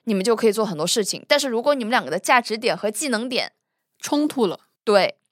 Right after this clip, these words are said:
Speaker 1: 其实就可以是很好的朋友，但是如果一起做事情的话，就会相对难一些。那就比如我和一姐做播客吧，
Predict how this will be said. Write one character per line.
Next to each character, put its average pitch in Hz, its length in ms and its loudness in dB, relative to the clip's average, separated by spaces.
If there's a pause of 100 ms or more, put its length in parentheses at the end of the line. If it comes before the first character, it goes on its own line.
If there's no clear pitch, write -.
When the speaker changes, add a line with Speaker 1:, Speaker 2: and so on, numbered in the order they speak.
(300)
Speaker 1:
其 - 260 4
实 208 240 2
就 262 280 -4 (400)
可 - 240 4
以 320 140 2
是 233 160 -4
很 208 180 -4
好 262 140 -2
的 - 80 0
朋 147 260 -14
友， 208 220 2
但 277 140 2
是 254 100 -4
如 240 80 -2
果 254 140 0
一 269 40 -2
起 220 140 -6
做 254 160 0
事 392 240 2
情 202 160 -2
的 151 80 0
话， 175 240 -2 (300)
就 277 120 0
会 262 140 4
相 220 240 2
对 220 140 -2
难 139 260 -6
一 160 80 -10
些。 147 260 -12 (220)
那 294 100 -2
就 311 80 2
比 233 140 -6
如 185 160 2
我 196 80 4
和 208 140 -4
一 220 100 -2
姐 202 100 0
做 180 140 -2
播 190 160 2
客 202 240 2
吧， - 180 -2